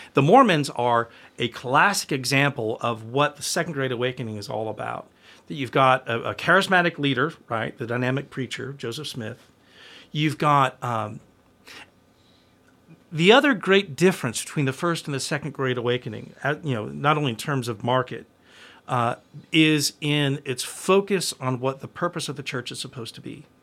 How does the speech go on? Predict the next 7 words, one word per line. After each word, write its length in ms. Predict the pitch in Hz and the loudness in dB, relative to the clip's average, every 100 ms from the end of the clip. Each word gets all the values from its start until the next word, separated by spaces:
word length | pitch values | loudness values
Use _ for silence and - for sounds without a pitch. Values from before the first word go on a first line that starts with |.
| _ _ _ _ _ - - - - | _ _ _ _ _ -20 -20 -12 -6
The 100 | 131 | -4
First 360 | - 196 185 | 2 2 2
Great 160 | 180 151 | 0 2
Awakening 480 | 143 147 147 139 - | 4 2 2 -2 0
is 280 | 143 165 | 0 0
focusing 540 | - 147 147 139 143 139 | 0 -2 -2 -4 -4 -4
on 260 | 123 117 | -4 -4